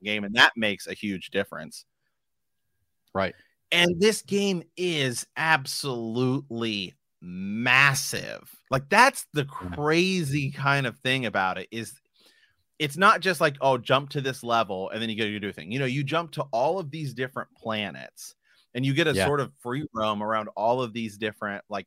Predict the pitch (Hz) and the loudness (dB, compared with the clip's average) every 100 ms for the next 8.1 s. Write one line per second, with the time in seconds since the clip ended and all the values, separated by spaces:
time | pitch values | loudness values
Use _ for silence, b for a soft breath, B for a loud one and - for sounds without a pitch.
0 | _ - 110 117 120 117 113 107 107 107 | _ -10 -4 -2 -2 -2 -4 -8 -12 0
1 | 120 127 170 202 214 196 180 143 139 117 | 0 0 -6 -4 0 2 0 0 0 0
2 | 120 - 113 104 - 120 - 90 - 104 | -6 -4 -4 -4 -6 -10 -10 -8 -2 0
3 | 87 92 104 _ _ _ - 139 180 151 | 0 -6 -12 _ _ _ 2 2 4 0
4 | 104 92 98 113 113 101 - - 147 139 | 2 2 2 4 2 0 -4 -2 0 0
5 | 123 98 165 139 110 113 107 98 92 90 | 0 0 0 -2 -8 -8 -6 -6 -8 -12
6 | _ _ _ _ _ _ _ 123 143 139 | _ _ _ _ _ _ _ 6 8 8
7 | 143 190 185 127 135 107 110 151 120 - | 4 2 2 -2 -2 0 6 6 6 -2
8 | - | -6